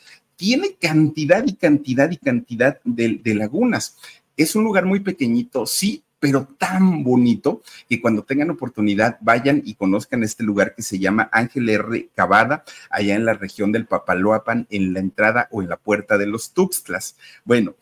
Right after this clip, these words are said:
resulta que ahí Alfredo Palacios vivió toda su infancia, incluso parte de su adolescencia. Fíjense que, eh, Alfredo Palacios tuvo una infancia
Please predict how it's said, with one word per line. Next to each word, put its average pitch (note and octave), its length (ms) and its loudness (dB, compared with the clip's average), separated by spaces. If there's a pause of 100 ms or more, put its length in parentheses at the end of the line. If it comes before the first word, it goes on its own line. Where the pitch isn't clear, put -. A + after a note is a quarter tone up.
(220)
resulta G#3+ 480 0
que - 400 0
ahí A#2+ 420 -2
Alfredo C3 480 -2
Palacios G#2+ 480 -4
vivió G#2+ 460 -2 (380)
toda G3+ 220 0
su G3 140 -4
infancia, A#2+ 720 -2
incluso D3 720 -4
parte G2+ 480 -2
de G#2 100 -4
su - 140 -4
adolescencia. B2 640 -2 (380)
Fíjense A3+ 400 -4
que, C3 400 0
eh, A2+ 340 0
Alfredo A#2+ 380 -4
Palacios A2+ 560 -4 (220)
tuvo G3 180 2
una A3 180 -2
infancia C3+ 800 -2